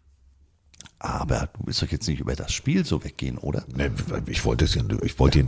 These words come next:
Speaker 2: ich wollte hier <laughs> den roten Teppich ausbauen und sagen, und das war, Achtung, ich mach's nochmal,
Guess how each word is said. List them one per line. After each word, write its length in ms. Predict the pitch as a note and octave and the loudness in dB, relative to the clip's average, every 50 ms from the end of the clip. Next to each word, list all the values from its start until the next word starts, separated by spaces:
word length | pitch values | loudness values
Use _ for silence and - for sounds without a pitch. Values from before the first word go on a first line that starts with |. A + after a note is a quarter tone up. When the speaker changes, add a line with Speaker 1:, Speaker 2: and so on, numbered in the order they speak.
| A#1 - | 2 2
Speaker 2:
ich 140 | - - - | 2 6 8
wollte 200 | D2+ E2 - F2 | 8 8 8 8
hier 80 | D#2 - - - - E4+ | 6 4 2 -2 -2 -2
<laughs> 240 | D4+ - - - - | -2 -2 -2 2 4
den 140 | D2 C#2 C3+ | 6 6 6
roten 420 | A2+ A#2 C#3 - D#3 - B2 A2 | 8 8 8 8 8 8 6 6
Teppich 400 | - - G#2+ A2+ - - - - | 8 8 8 6 4 2 0 0
ausbauen 380 | - - A#2+ - - F#2 F2+ - - - - - - | 0 0 0 2 0 0 0 0 0 -2 -4 0 2
und 160 | - C2 - | 4 4 4
sagen, 360 | - B1 C2 D2 G#2+ C3 B2+ - - - - - - | 6 6 6 8 8 6 4 2 -2 -8 -12 -4 2
und 180 | - E2+ D2+ - | 2 4 6 8
das 280 | F#2+ G#2+ A#2 - - - | 8 8 6 6 4 6
war, 340 | D#2+ F2 G2+ A2 A#2+ - | 8 8 8 8 8 6
Achtung, 240 | - - - - C#2 | 4 4 4 4 4
ich 80 | B1 - | 4 4
mach's 200 | D2 C#2 - - | 4 4 4 2
nochmal, 300 | A#1+ A#1+ B1 C#2+ F#2+ | 2 4 4 4 4